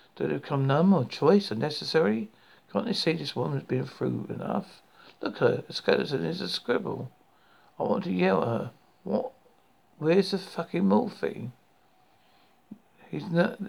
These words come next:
his nurse's uniform remains stubbornly scratched in slow motion. "You c-, you think she's messing it, making it up?" I wanna, I wanna yell. "Uh, you think she's faking it?" Why, I'm not indifferent to the pain.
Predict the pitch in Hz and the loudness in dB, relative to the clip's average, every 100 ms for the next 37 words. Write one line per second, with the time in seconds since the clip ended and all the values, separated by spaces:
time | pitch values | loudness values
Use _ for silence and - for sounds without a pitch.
0 | - 151 147 165 196 - 170 165 156 - | -8 -10 -2 2 4 2 -2 -2 -2 -2
1 | 110 120 131 135 - - 135 - 143 147 | -2 2 0 0 -4 0 0 2 -4 -4
2 | - - - - - - - - - - | -8 -14 -2 0 0 -4 -12 -16 -14 -16
3 | - - 65 - - - - - - _ | -12 -2 -2 0 -2 -4 -12 -18 -20 _
4 | _ _ _ _ _ _ _ _ _ _ | _ _ _ _ _ _ _ _ _ _
5 | _ _ _ _ - 120 127 - - _ | _ _ _ _ -4 -4 -4 -16 -20 _
6 | - 135 127 151 190 185 - 170 165 165 | -8 -6 -4 -4 -2 -6 -6 -6 0 0
7 | 165 156 170 - 156 170 196 151 - - | 0 -4 -4 -4 -2 -2 -2 -2 0 0
8 | - _ _ - - 139 170 - - - | -2 _ _ -10 -4 -2 0 -2 -2 -2
9 | - 98 - 139 135 160 180 - _ _ | 0 0 0 0 0 -2 -4 -8 _ _
10 | _ _ _ - 156 160 - 185 - 120 | _ _ _ -10 -6 -4 -2 -4 -2 -6
11 | - 139 175 190 208 233 - _ _ _ | -2 0 2 2 2 0 -8 _ _ _
12 | _ _ _ _ - 160 143 135 180 104 | _ _ _ _ 0 2 4 4 4 2
13 | 147 76 - - - - 104 - - - | 0 -4 -4 -4 -4 -4 -8 -10 -12 -8
14 | - - 127 131 | -6 -6 -6 -10